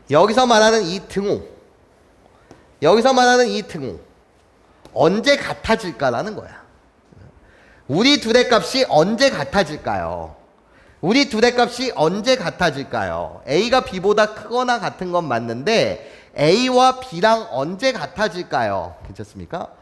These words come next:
이 등호라고 불리는 건 뭐라고? A랑 B랑 언제 우리들이 같아질까요? 괜찮-,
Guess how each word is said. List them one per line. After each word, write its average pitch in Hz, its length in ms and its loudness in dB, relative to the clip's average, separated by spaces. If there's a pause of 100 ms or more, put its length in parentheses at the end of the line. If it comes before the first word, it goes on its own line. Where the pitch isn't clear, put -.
(280)
이 226 240 -2
등호라고 233 540 4
불리는 208 320 -2
건 202 160 0
뭐라고? 156 560 2
A랑 226 480 0
B랑 190 380 0
언제 202 440 0
우리들이 175 460 -6
같아질까요? 107 760 -6 (100)
괜찮-, 85 220 -18